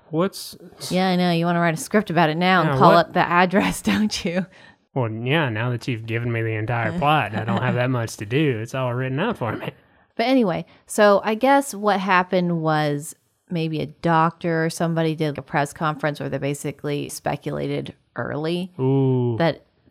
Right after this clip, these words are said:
Speaker 2: because there was, like, a half-eaten sandwich or whatever
Speaker 1: <laughs>
Speaker 2: before the, um,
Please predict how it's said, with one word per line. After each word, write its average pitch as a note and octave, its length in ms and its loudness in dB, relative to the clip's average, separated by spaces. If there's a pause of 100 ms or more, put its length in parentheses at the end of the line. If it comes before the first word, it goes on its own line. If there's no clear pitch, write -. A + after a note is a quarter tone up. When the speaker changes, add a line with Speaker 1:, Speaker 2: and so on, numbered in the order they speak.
Speaker 2:
because E3+ 300 -2
there F3 120 2
was, E3+ 160 -2
like, E3 160 -2
a E3+ 40 -2
half-eaten D#3+ 580 -2
sandwich D#3+ 500 -2
or F3+ 80 -2
whatever F3 360 2
Speaker 1:
<laughs> D#3 80 0
Speaker 2:
before D#3+ 260 0
the, D3+ 340 -4 (140)
um, D#3+ 400 2